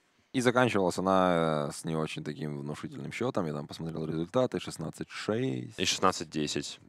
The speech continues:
Speaker 1: Да,
Speaker 2: И что-то
Speaker 1: что-то
Speaker 2: такое.
Speaker 1: там прям грустно.
Speaker 2: В общем и целом, да, фейзы,
Speaker 1: Но
Speaker 2: по-моему, не добрали особо
Speaker 1: можно
Speaker 2: раунда
Speaker 1: Броки
Speaker 2: за
Speaker 1: выделить, на самом деле, что он вроде как новый игрок, э, нигде кроме Эпсилона его видно не было. А вот он попал к таким звездам. Ну,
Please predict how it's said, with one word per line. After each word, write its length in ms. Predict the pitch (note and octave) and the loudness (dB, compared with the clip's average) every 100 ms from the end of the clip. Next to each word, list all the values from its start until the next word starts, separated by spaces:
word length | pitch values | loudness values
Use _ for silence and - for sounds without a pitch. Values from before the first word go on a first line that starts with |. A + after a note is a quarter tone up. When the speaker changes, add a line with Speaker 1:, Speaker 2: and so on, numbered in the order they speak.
| A1+ | -8
Speaker 1:
Да, 140 | A1 D#2 | -4 -2
Speaker 2:
И 40 | |
что-то 0 | |
Speaker 1:
что-то 220 | - E2 | 0 4
Speaker 2:
такое. 360 | E2 E2 D#2+ D#2+ | 4 6 8 8
Speaker 1:
там 280 | D2+ B1+ C2 | 6 -4 -6
прям 200 | - F2 | 0 0
грустно. 480 | F#2+ G2+ - D2+ F2 E2 | 2 0 0 -4 -4 -8
Speaker 2:
В 80 | - | 4
общем 380 | G#2 - - G#2+ | 4 6 6 6
и 20 | |
целом, 380 | - A#2 A2 F#2+ | 8 8 8 8
да, 120 | F2+ | 6
фейзы, 280 | F2 B2 C3+ | 8 8 10
Speaker 1:
Но 60 | B2 | 10
Speaker 2:
по-моему, 320 | G#2+ G2 G2 | 8 6 2
не 180 | F#2+ F#2+ | 0 6
добрали 380 | G2+ G2 D#2+ | 8 8 6
особо 200 | D2 D#2+ | 2 4
Speaker 1:
можно 160 | G#2+ D2 | 4 6
Speaker 2:
раунда 180 | G#2+ E2+ | 4 6
Speaker 1:
Броки 280 | G#2+ E2 - | 6 6 2
Speaker 2:
за 60 | E2 | -2
Speaker 1:
выделить, 340 | F2+ F2+ - | -2 -2 -4
на 120 | - | -8
самом 240 | - B1+ C#2+ | -6 -6 -2
деле, 240 | C#2+ C#2 | -2 -4
что 200 | - D#2+ | -2 2
он 180 | D2 D2+ | 2 2
вроде 260 | D#2+ D#2 | 2 2
как 180 | D#2+ D2+ | 0 0
новый 300 | F2 E2+ D#2+ | 2 2 4
игрок, 460 | D#2 A#2 C#3 - - | 6 8 6 4 -4
э, 220 | E2 D#2 | -2 -2
нигде 260 | D#2 D#2 D#2+ | -4 -4 -6
кроме 300 | - D#2 D#2 | -4 -2 0
Эпсилона 400 | D2+ - D2+ D2+ | 0 -2 -2 0
его 100 | D2 | -2
видно 240 | D2+ D2 | -2 -2
не 220 | D2 F2+ A#2 | -2 0 4
было. 340 | A2+ G#2 F2+ - - - | 8 10 8 4 -16 -12
А 160 | - B1+ | -2 0
вот 260 | C#2+ D#2 | 2 0
он 120 | D#2 C#2 | -2 -2
попал 300 | D2 D#2 D2 | 4 6 4
к 60 | |
таким 380 | E2+ - E2+ E2 | 2 0 0 2
звездам. 800 | E2 D#2+ F#2+ G#2 A2+ G#2 E2+ C#2+ | 0 0 6 10 10 6 2 2
Ну, 160 | E2+ | -4